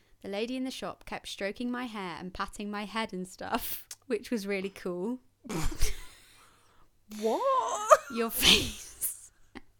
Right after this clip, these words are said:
Speaker 1: <laughs> Any comments, or shall I keep going?
Speaker 2: No, just keep going.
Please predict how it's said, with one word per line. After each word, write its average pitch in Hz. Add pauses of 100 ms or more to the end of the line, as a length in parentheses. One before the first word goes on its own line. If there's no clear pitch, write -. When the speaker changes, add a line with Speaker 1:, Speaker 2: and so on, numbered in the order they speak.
(240)
Speaker 1:
<laughs> 349
Any 220
comments, 240
or 202
shall 196
I 180
keep -
going? 180
Speaker 2:
No, 247
just 226
keep 233
going. 208